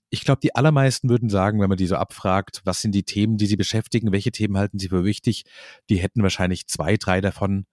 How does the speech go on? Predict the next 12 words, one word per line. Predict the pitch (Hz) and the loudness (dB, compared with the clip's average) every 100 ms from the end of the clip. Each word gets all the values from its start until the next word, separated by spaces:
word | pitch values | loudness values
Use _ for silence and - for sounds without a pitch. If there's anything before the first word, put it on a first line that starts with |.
| _ _ _ _ - | _ _ _ _ -6
sowieso | 98 95 90 101 | 0 2 4 2
auf | 67 - | 2 -4
dem | 95 87 | -4 -4
Schirm. | - 92 98 131 180 - _ _ _ _ _ _ _ | -2 0 2 2 -2 -8 _ _ _ _ _ _ _
Wie | 104 135 | 0 2
hängen | 135 123 135 | 2 2 2
denn | 127 | 2
die | 120 123 | 2 0
aus | 98 | 0
Ihrer | - 123 117 | -2 0 0
Sicht | 101 - - | 0 -4 -2
zusammen, | 98 76 73 78 | -2 0 -4 -6